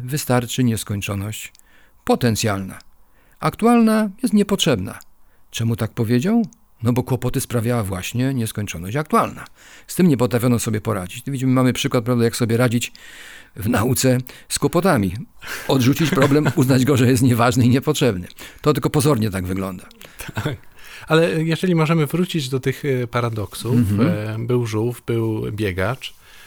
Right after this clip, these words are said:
Speaker 2: no ale jeszcze kilka takich popularnych paradoksów jest.
Speaker 1: No właśnie, to pan wspomniał o paradoksie Proklosa.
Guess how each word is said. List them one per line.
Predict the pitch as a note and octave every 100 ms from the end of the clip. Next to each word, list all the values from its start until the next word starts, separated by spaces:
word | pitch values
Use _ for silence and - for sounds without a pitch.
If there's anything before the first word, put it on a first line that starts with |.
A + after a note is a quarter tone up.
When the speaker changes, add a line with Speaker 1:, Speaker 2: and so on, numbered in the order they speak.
| -
Speaker 2:
no | A#2+
ale | A#2+ C3+
jeszcze | C3 -
kilka | D3+ C3 - G#2 A2+ -
takich | A2 - A2
popularnych | A2+ - G#2+ G#2+ C#3+ G#2+
paradoksów | - G2+ G2+ G2+ - G#2+ -
jest. | A2 G2+ - -
Speaker 1:
No | - D#3+
właśnie, | B2 D#3
to | D#3
pan | F#3
wspomniał | - F3+ E3 -
o | C#3+ D3+
paradoksie | D3+ D3 C#3 D3+ D#3
Proklosa. | - C3+ B2+ - -